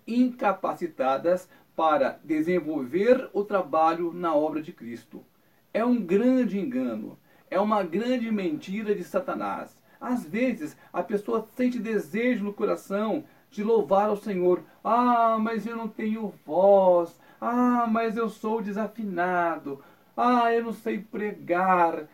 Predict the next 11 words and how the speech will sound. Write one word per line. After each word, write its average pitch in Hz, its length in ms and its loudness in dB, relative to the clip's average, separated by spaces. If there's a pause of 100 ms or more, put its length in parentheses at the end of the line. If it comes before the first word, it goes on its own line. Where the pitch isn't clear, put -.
(260)
Ah, 240 320 2
eu 240 100 2
não 233 120 -4
sei 226 200 -6
fazer 208 340 -2
isso." 202 460 -4 (680)
É 220 240 -2 (320)
tudo 277 680 2 (180)
mentira. - 840 -6 (600)
Ou 254 200 4
então 233 520 0